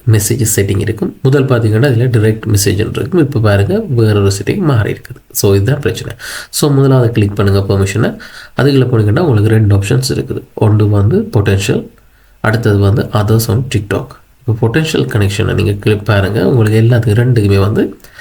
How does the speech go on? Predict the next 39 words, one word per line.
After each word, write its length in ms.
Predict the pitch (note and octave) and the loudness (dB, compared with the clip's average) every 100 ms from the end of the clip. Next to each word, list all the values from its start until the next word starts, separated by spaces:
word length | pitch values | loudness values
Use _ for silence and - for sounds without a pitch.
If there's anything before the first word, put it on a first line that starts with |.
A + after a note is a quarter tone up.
| - - - | -20 -10 -2
ரிக்வெஸ்ட்னு 560 | C3+ C3+ A#2+ - G#2+ | 0 0 -2 -2 -2
போட்டிருக்கு. 360 | B2+ - F#2+ - - - - | -2 -2 -6 -10 -18 -20 -18
So, 240 | - - C3 C3 | -8 -2 0 0
ஃபர்ஸ்ட்டுக்கு 520 | - - A2+ - G#2+ G#2 | -2 -4 -2 -2 -2 2
நீங்க 300 | G2+ G2+ F#3 G3 | 2 2 0 -2
பொட்டன்ஷியல் 400 | G#2+ A2 G#2 G2+ | -2 0 2 0
கனெக்ஷனை 380 | G2+ G2+ G2+ G2 | 0 0 0 -2
செலக்ட் 340 | - F#2 - | -2 -4 -6
பண்ணி, 280 | F#2 G2+ F#3+ | -8 -2 0
இப்ப 260 | G#3 C3 C3 B2+ A#2 | 0 0 -2 -2 -2
ரிக்வெஸ்ட்லன்றது 920 | B2+ C3 D3+ C#3+ C3 A#2 G#2 G#2 G2+ | -2 -2 -2 -2 0 0 2 2 2
வந்து 280 | F#2+ G#2 G#3+ - - - - | 2 0 -2 -6 -18 -20 -10
உங்களுக்கு 320 | - G2+ G2 G2 | 0 2 4 4
அவங்க 180 | G2 | 4
மெசேஜ் 400 | G2+ G2+ A#2+ - | 2 2 -2 -2
போட்டா 280 | A2+ G#2 D3 A3 - | -2 -2 -2 -4 -4
அப்படியே 380 | A#2 G2+ A2+ A#2 | -4 -2 -2 0
ஃபில்டர்ல 400 | A2+ G2+ G2+ G2 | 0 0 2 2
இருக்கு, 300 | F#2+ - C3 | 0 -2 0
நீங்க 140 | G#2 | 2
ஓகே 220 | G2+ G2+ | 0 0
பண்ண 180 | G2+ F2+ | -2 -4
வரைக்கும். 340 | - C3+ - - - - _ _ - B2 G#2 | -6 -6 -10 -20 -20 -20 _ _ -8 0 2
Don't 280 | B2 E3 D3 | 2 0 0
receive-ன்றது 560 | A2+ G#2+ G2 - - - | 0 0 0 -2 -2 -2
வந்து 200 | G#2+ C#3 | -2 -2
அவங்க 240 | - G#2 G#2 | 0 0 2
மெசேஜ் 320 | G2+ G#2 A#2+ - | 0 0 -2 -2
போட 140 | B2+ A2+ | -2 -2
முடியாது. 300 | G2 - - | -2 -6 -8
So, 140 | - B2 | -4 0
அந்த 180 | G#2+ A2+ | 0 0
செட்டிங்கை 340 | - G#2 G2 | 0 -2 0
தான் 160 | A2 G#2+ | 0 2
அனுப்ப 240 | G2+ A2+ | 0 0
உங்களுக்கு 260 | A#2 G2+ G#2 | 0 0 0
அதுல 180 | G2+ F#3+ | 0 0
மாத்தி 260 | D3 C3+ G2 | 0 0 0
காட்டியிருக்கேன். 380 | - A2 - | -4 -8 -12